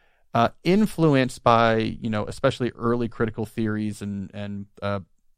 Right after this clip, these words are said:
the modernist offshoots of Marxism, it's very tempting to try to understand everything through exploitative forces that are, if you're from a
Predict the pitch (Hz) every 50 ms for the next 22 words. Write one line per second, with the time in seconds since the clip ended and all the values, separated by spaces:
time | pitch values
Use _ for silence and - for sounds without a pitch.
0 | _ _ - 123 117 117 107 - - 107 113 117 117 117 117 120 127 135 131 127
1 | 123 123 120 117 - - - - 117 113 110 - - - 113 104 101 - - 92
2 | 90 92 - - 113 - 190 233 - - - 120 101 101 - 82 78 73 - _
3 | _ - - - - - - - - - - - - - - - _ _ _ -
4 | 156 151 139 135 127 123 135 170 180 180 180 165 156 - - 180 180 - 170 147
5 | 127 - - 143 131 131 - 135 139 135 123 - - 131 123 117 - 127 123 123
6 | 123 113 - 120 117 113 113 - - - 117 110 107 107 104 101 101 - - -
7 | 139 131 123 113 107 - 117 107 - - - - 151 196 214 208 - - - 107
8 | 104 139 175 - - - - - _ _ _ _ _ - - 123 123 123 123 123
9 | 123 117 - - 123 120 120 117 117 117 117 110 - - 139 131 - - 131 120
10 | 110 - 131 120 117 113 110 107 104